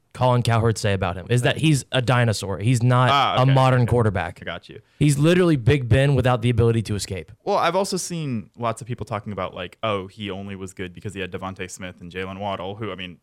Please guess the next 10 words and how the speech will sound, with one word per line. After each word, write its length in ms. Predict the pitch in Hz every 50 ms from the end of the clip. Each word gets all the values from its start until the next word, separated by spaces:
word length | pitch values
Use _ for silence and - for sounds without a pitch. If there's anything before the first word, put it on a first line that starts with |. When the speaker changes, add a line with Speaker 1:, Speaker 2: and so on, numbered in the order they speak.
| _ _ _
Speaker 2:
missed, 300 | - 87 - - _ _
like, 140 | - - _ _ _ _ _ - -
ninety 260 | - - 65 - _
percent 240 | _ - 101 - 107 117
of 60 | 123
the 80 | 131
season. 400 | 117 - 139 135 139 165 160 175
But, 320 | 175 - 127 - - - _ _
Speaker 1:
Yeah. 300 | - 120 117 98 90 - - _ _ _ _ _ _ _ _ _ _ 131
Speaker 2:
um, 480 | 135 135 127 120 107 92 76 69 -